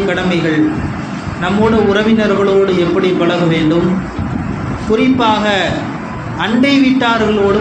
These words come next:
பக்கத்து வீட்டுக்காரர்களோடு எப்படி நடந்து கொள்ள வேண்டும், அவர்களுக்குண்டான கடமைகள் என்ன என்பதையெல்லாம்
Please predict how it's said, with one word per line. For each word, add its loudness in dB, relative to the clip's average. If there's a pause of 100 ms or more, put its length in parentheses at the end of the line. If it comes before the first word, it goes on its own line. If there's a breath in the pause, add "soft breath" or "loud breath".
(100)
பக்கத்து 0
வீட்டுக்காரர்களோடு 0
எப்படி 2 (100)
நடந்து 0
கொள்ள 2
வேண்டும், 0 (840)
அவர்களுக்குண்டான 2 (140)
கடமைகள் 2 (120)
என்ன 0 (160)
என்பதையெல்லாம் 0